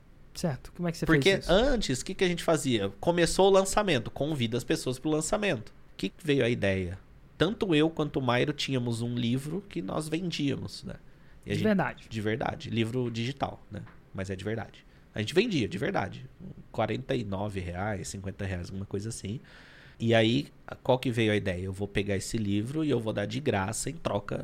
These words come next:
Speaker 2: do e-mail da pessoa. E aí eu vou fazer campanhas em cima desse livro. Por quê? Porque aí você atrai pessoas oferecendo esse livro.
Speaker 1: Fora da época
Speaker 2: É um
Speaker 1: de
Speaker 2: material,
Speaker 1: lançamento.
Speaker 2: exato. É um material bom,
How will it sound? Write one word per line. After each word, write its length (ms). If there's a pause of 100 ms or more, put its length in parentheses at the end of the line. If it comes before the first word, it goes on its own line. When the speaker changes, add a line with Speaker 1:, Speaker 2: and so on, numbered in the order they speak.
Speaker 2:
do 140
e-mail 320
da 80
pessoa. 340 (380)
E 60
aí 60
eu 80
vou 100
fazer 260
campanhas 680
em 140
cima 580
desse 460
livro. 340 (1160)
Por 120
quê? 180
Porque 160
aí 80
você 180
atrai 440
pessoas 480
oferecendo 720
esse 180
livro. 520
Speaker 1:
Fora 320
da 180
época 140
Speaker 2:
É 60
um 60
Speaker 1:
de 60
Speaker 2:
material, 500
Speaker 1:
lançamento. 240
Speaker 2:
exato. 500
É 80
um 60
material 680 (460)
bom, 400